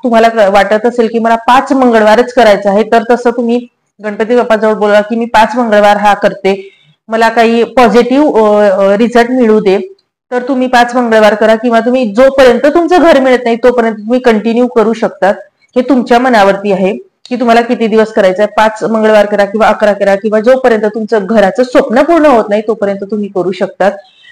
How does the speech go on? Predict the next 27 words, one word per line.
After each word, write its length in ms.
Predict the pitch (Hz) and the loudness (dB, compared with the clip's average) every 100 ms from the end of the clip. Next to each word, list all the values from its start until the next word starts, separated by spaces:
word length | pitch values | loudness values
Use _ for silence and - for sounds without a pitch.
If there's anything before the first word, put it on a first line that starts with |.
| - | -12
फक्त 260 | 240 247 277 | -10 -4 0
आपली 380 | 285 220 240 269 | 2 0 -2 -4
इच्छा 440 | 277 254 - 269 | -2 -4 0 0
गणपती 320 | 285 254 233 | 0 -2 -2
बाप्पाला 340 | 220 214 220 208 | 0 0 0 2
बोलायची 480 | 214 202 190 220 | 2 0 0 -2
आहे. 240 | 202 214 254 - - | 0 0 -2 -4 -18
हा 180 | - 220 | -2 0
व्हिडिओ 240 | 247 226 240 - | 2 2 2 2
आता 240 | 220 - 269 | -2 2 2
करण्याच्या 460 | 277 254 247 247 | 2 2 0 -2
मागचं 300 | 233 220 277 | -2 -2 -2
कारण 340 | 269 233 226 240 | 2 2 2 0
असं 240 | 220 - 269 | -4 0 0
आहे 280 | 214 240 294 - _ - | 2 2 0 -4 _ -4
की 380 | 277 233 - _ _ | -4 -4 -10 _ _
खूप 460 | - 330 - - 233 | -2 -2 -2 -10 -2
छान 220 | 240 294 | 2 2
असा 200 | 302 320 | 2 2
योग 280 | 302 294 285 | 4 0 2
चालून 300 | 254 233 240 | 2 4 2
आलेला 300 | 220 214 208 | 0 0 0
आहे. 160 | 226 | 0
मंगळवारी 640 | 247 226 214 226 226 208 226 | 0 0 0 2 4 2 2
गणेश 320 | 220 226 233 | 0 0 0
जयंती, 380 | 240 208 202 233 | 0 0 -4 -8
विनायक 340 | 220 208 247 | -4 -2 -2